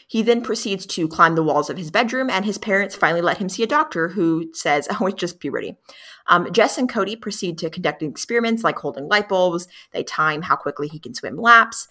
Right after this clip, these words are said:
Um, you know, he's commanding fish. They're looking at his scales under microscopes. Um, but without giving it all away, Jess basically confirms to his dad that Cody is a mermaid. Cody finally breaks down to his parents and shows them the scales that ha-, appear on his arm whenever he gets wet.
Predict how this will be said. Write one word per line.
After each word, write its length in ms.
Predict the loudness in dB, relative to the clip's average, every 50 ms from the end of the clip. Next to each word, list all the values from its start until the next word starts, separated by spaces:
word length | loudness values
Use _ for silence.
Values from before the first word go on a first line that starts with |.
| -14 -20 -20 _ _ _
Um, 300 | 0 0 0 0 -2 -4
you 100 | -4 -2
know, 120 | -2 -2 -2
he's 220 | -2 -2 -2 -2
commanding 480 | -2 -2 0 0 0 0 0 -2 -4 -6
fish. 540 | -2 2 4 4 4 4 2 0 -2 -2 -4 -4
They're 180 | -4 -2 -2
looking 260 | -2 -2 -4 -4 -4
at 120 | -6 -4 -6
his 120 | -6 -6
scales 360 | -6 -2 0 2 2 2 0
under 120 | -2 -2 2
microscopes. 720 | 2 2 2 2 -2 -6 -4 -2 -2 -2 -2 -2 -6 -10 -10 _ _ _ _ _ _ _ _ _ _
Um, 400 | -2 -2 0 -2 -4 -8 -12 -14 -18 _ _ _ _ _ -18 -18 _ 2
but 160 | 4 4 4
without 240 | 4 2 2 2 2
giving 200 | 2 2 4 4
it 40 |
all 140 | 4 4 4
away, 360 | 4 4 4 2 2 0 -2 -2 2
Jess 220 | 2 2 2 2
basically 400 | 2 2 2 2 -2 -4 -6 -4
confirms 420 | -4 -6 -2 0 2 2 2 0
to 80 | -4 -6
his 180 | -6 -6 -6 2
dad 300 | 6 6 8 8 6 4
that 220 | 2 2 2 0
Cody 200 | -2 -4 -2 -2
is 100 | -2 -2
a 40 | 0
mermaid. 380 | 0 2 2 0 -2 -2 -6 -12 -20 -20 -20 -20 -20 -20 -20 _ _
Cody 220 | -2 0 0 0 2
finally 260 | 0 0 0 0 -2
breaks 280 | -2 -4 -4 -4 -4 2
down 200 | 4 4 4 4
to 80 | 2
his 120 | -2 -6 -6
parents 480 | -4 -2 0 0 0 0 -2 -4 -6
and 180 | -4 -4 -4 -2
shows 220 | 0 0 0 2 2
them 200 | 0 -2 -2 -4
the 100 | -4 -6
scales 460 | -4 -2 0 2 2 2 2 2 0
that 100 | -4 -4
ha-, 160 | -4 -4 -4
appear 240 | -4 -6 0 0 2
on 80 | 2 2
his 140 | 0 0 2
arm 180 | 2 2 4
whenever 240 | 2 2 0 0 0
he 80 | -4 -4
gets 240 | -4 -8 -6 0
wet. 260 | 0 0 0 0 -4